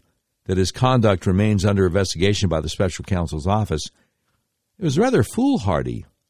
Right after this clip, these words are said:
for the former Hillary Clinton attorney to complain that the indictment, quote, "reads as though there was a vast conspiracy involving the Clinton campaign and Mister Sussman," unquote, while not charging a conspiracy.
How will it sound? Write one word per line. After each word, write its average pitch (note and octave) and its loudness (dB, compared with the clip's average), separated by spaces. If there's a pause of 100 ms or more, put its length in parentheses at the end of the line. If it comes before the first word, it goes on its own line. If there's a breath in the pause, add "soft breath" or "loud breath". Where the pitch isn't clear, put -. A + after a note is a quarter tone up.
(360)
for - -10
the F2+ -4
former B2 2
Hillary G#2 2
Clinton G2+ -2
attorney F#2+ -2 (760)
to A2 -2
complain A#2 0
that G2 2
the F2 0
indictment, F#2 0
quote, G2+ 0 (640)
"reads A2+ 0
as F2+ 0
though G2+ 4 (680)
there F2+ 0
was E2+ 0
a E2 2
vast G#2 0
conspiracy F#2+ 0
involving F2 0
the D#2 -4
Clinton F#2+ -4
campaign D#2+ -2
and D2+ -4
Mister D#2 -6
Sussman," E2 -4
unquote, C#2+ -6 (480)
while F#2 0
not F2 -2
charging G#2 -2
a C#2 -6
conspiracy. - -8